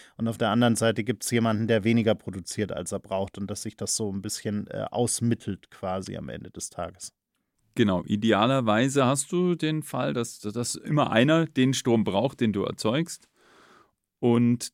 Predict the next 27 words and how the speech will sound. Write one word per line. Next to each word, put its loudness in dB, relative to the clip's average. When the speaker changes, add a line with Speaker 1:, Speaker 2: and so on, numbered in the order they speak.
Speaker 2:
du 0
kannst 0
damit 4
auch 4
ein 2
bisschen 2
eben 2
den, 2
die 2
Art 2
des -2
Energieträgers 0
variieren 4
und 0
sagen, 2
okay, 0
wenn 0
viel -6
Strom 0
ist, -6
erzeuge 0
ich -4
Wärme 4
und 2
Wärme 8
braucht 2
dann 2